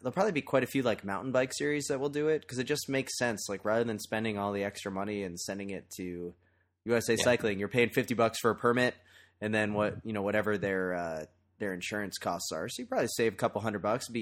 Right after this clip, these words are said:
Speaker 1: easier to put on a smaller race. The downside, though, is that you don't get ranking points and all that. And I do feel that there's racers that care about that.
Speaker 2: I think there are, but I think, I think for a large portion of, of, of racers that,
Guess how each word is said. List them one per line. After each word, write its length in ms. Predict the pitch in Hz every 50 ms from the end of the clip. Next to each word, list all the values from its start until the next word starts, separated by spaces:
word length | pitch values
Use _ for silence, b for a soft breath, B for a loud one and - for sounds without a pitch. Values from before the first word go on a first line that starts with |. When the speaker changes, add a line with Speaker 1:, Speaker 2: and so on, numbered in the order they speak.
| 82 98
Speaker 1:
easier 260 | 110 107 110 113 110
to 60 | 98 95
put 160 | - 113 95
on 180 | 95 95 98 101
a 140 | 90 82 90
smaller 320 | - - 104 101 92 85
race. 320 | 87 110 117 101 101 - - -
The 60 | 135
downside, 520 | 123 135 156 226 269 - - 139 120 110 104
though, 160 | 117 123 139
is 100 | 143 131
that 100 | 135 120
you 80 | 131 135
don't 160 | 131 127 117
get 160 | 123 110 - 85
ranking 400 | 95 107 110 - 117 113 113 104
points 560 | - 117 113 113 113 113 117 110 - - -
and 160 | 98 95 95
all 200 | 67 90 107 107
that. 260 | 113 123 143 - -
And 100 | - 107
I 80 | 104 110
do 260 | 110 - 131 139 147 139 -
feel 260 | - 120 127 135 127 107
that 140 | 101 90
there's 240 | - 98 98 92 87
racers 400 | 90 95 101 - - 107 98 90 -
that 140 | 76 65
care 220 | - - 82 82 98
about 260 | - - - - _
that. 200 | - - - - _ _ _ _ _ _ _ _ _ _ _ _ _ _ _ _ _
Speaker 2:
I 200 | - 165 180 175
think 220 | 175 - 208 196 -
there 140 | 165 123
are, 220 | 117 123 139 160 165
but 180 | 147 127 110
I 180 | 110 123 135 131 - - -
think, 320 | 160 147 135 110 - - _ _ _ _ _ _ _ _ _ _ _ _ -
I 60 | 143
think 180 | 143 180 180 160
for 140 | - 175 160
a 60 | 147
large 340 | 135 135 135 147 139 - -
portion 380 | - 147 139 - - 131 113
of, 140 | 110 107 123 - - - _ -
of, 240 | 107 101 101 - - - - _ _ _ _ _
of 120 | 113 107 107
racers 420 | 104 104 104 - 113 110 107 104
that, 240 | 101 95 92 87